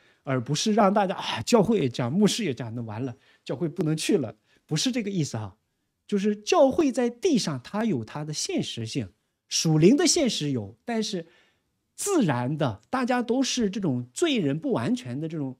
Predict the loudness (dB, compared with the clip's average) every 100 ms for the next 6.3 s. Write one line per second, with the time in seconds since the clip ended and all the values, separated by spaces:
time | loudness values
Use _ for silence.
0 | _ -8 -6 -6 -4 -4 -2 -2 -4 -4
1 | -4 -8 _ _ -10 -2 2 4 4 4
2 | 2 -2 -8 -6 0 2 2 0 -4 -6
3 | -4 -6 -8 _ 0 0 4 4 6 6
4 | 4 0 2 2 2 -4 -6 -4 -4 -4
5 | -2 -2 -2 -4 -6 -6 -6 2 2 2
6 | -2 -18